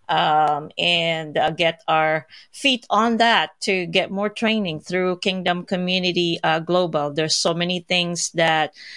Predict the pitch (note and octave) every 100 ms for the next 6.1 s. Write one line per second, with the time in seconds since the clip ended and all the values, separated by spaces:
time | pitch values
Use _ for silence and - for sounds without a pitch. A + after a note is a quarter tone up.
0 | - - D3+ D3+ D#3 E3+ E3+ F3 E3+ E3
1 | E3 D#3+ D#3 D#3 D#3+ - F3+ E3 E3 E3
2 | D#3+ D#3 E3+ D#3+ D#3 E3 E3 D#3+ D#3+ D#3
3 | D3+ D#3 E3 E3 F3 E3 E3+ F#3 - D#3+
4 | D#3+ D#3+ E3 D#3+ D#3+ D#3+ - - - _
5 | - E3+ D#3+ D#3+ D3 D3+ - D#3 D#3 D3
6 | C#3+